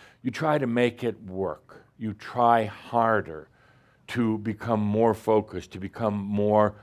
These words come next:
like what the expectations of other people are. You get more away from who you really are. You're trying to hide and mask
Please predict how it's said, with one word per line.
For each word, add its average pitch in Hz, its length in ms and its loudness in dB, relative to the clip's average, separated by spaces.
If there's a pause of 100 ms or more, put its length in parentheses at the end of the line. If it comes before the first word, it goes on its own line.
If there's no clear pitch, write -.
(260)
like 98 400 0 (520)
what 101 260 0
the 95 140 2
expectations 98 920 -6
of 90 120 -4
other 95 200 2
people 104 380 -4
are. 85 180 2
You 98 160 -6
get 104 240 0
more 110 520 4
away 101 480 2
from 92 400 -2 (640)
who 107 500 0
you 101 300 -2 (120)
really 95 540 -2
are. 95 340 0 (260)
You're 101 120 0
trying 117 420 0
to 92 120 -6
hide 107 680 0
and 90 340 -8
mask 104 560 -2